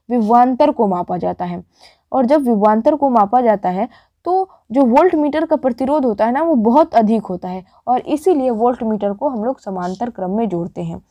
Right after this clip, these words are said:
ठीक है, ये था रीज़न। I hope आप लोग को समझ में आ गया होगा। एमीटर को श्रेणी क्रम में इसलिए जोड़ते हैं क्योंकि एमीटर का प्रतिरोध बहुत कम होता है और वोल्टमीटर को सरा-, समांतर क्रम में इस-, इसलिए जोड़ते हैं क्योंकि वोल्टमीटर का प्रतिरोध बहुत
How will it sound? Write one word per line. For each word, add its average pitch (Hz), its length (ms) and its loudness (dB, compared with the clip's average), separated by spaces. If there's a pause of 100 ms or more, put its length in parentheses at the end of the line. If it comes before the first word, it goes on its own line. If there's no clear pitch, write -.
(240)
ठीक 254 200 -6
है, 302 60 -2
ये 262 200 0
था 190 160 -6
रीज़न। 175 380 -4 (540)
I 208 80 2
hope 240 180 2
आप 226 160 2
लोग 233 100 -4
को 233 80 -10
समझ 233 240 -4
में 233 160 -2
आ 226 60 2
गया 226 160 2
होगा। 226 200 0
एमीटर 233 440 0
को 254 180 -2
श्रेणी 233 420 -2
क्रम 247 200 -2
में 247 140 -2
इसलिए 247 260 -4
जोड़ते 247 280 -2
हैं 320 160 0
क्योंकि 302 380 -6
एमीटर 226 380 -2
का 285 200 0 (220)
प्रतिरोध 214 420 -2
बहुत 202 280 0
कम 180 180 -2
होता 170 260 -8
है 170 160 -10 (280)
और 285 280 2 (280)
वोल्टमीटर 269 540 0
को 262 160 -4
सरा-, - 300 -4
समांतर 254 520 2
क्रम 285 180 0
में 269 160 -2
इस-, 208 260 -6 (100)
इसलिए 277 320 0
जोड़ते 208 320 0
हैं 262 160 -4
क्योंकि 262 280 -6
वोल्टमीटर 233 560 -2
का 226 140 -4
प्रतिरोध 214 500 -2 (500)
बहुत 185 400 0